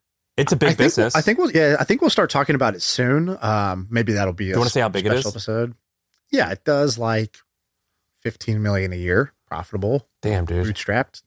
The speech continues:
Speaker 2: <laughs> in
Speaker 1: I
Speaker 2: two
Speaker 1: remember
Speaker 2: years. <laughs>
Speaker 1: you told me you were doing it, and I was like, "Why would you ever do that?" And
Speaker 2: Yeah.
Speaker 1: are you happy that you did that or not?
Speaker 2: Same thing.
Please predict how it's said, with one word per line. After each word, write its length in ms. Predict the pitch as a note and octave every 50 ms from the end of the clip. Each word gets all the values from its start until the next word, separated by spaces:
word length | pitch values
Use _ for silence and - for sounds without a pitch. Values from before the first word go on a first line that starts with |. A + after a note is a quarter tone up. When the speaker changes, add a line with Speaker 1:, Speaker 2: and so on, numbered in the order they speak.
| _ _ -
Speaker 2:
<laughs> 0 | - - E3+ E3 - -
in 60 | B2
Speaker 1:
I 80 | A#2+
Speaker 2:
two 100 | C3+ D3+
Speaker 1:
remember 140 | - - - A#2+
Speaker 2:
years. 260 | D3+ D3+ - - - -
<laughs> 40 | -
Speaker 1:
you 100 | - -
told 280 | - - A2+ B2 A#2+
me 120 | A#2+ B2 B2
you 120 | A#2+ A#2
were 100 | A2 G#2
doing 300 | F#2+ F#2 G2 F#2+ G2+ A2+
it, 140 | B2 C3 -
and 100 | - G#2 G#2+
I 40 | G#2
was 100 | G2+ G#2
like, 160 | G2 F2+ - - _ _ -
"Why 180 | G2 G2+ A#2 C3+
would 140 | C#3 C#3+ B2
you 60 | A#2+ A2+
ever 140 | G#2+ G2+ G#2
do 220 | G2+ G#2+ G#2 G2+
that?" 240 | F#2 F2 E2 - - _ _ _ - - - - - -
And 420 | A#2 A#2+ A#2+ A#2 A2+ A2+ A2 G#2 G#2 - _ _ _ _ _ _ -
Speaker 2:
Yeah. 40 | -
Speaker 1:
are 60 | A#2
you 120 | A2+ B2+ D#3+
happy 300 | C3+ B2 B2 B2+ - C3+
that 160 | C3+ - A2+
you 60 | B2+ B2
did 140 | C#3 C#3+ -
that 100 | C#3 C3+
or 40 | A2
not? 280 | G2 G2 F#2 - - - - - - _ - - - - - - _ - - - - - - - - -
Speaker 2:
Same 240 | - - G3 G3 E3+
thing. 260 | - E3+ A#2 F#2 F2